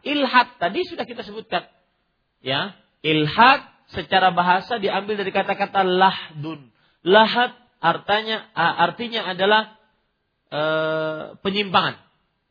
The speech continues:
Makanya kalau seandainya kita bu-, eh, kita mengubur mayat,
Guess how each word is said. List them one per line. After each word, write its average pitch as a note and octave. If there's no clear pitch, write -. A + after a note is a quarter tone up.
Makanya F3
kalau D3+
seandainya C#3+
kita C3
bu-, A#2
eh, A#2
kita A#2
mengubur B2+
mayat, A#2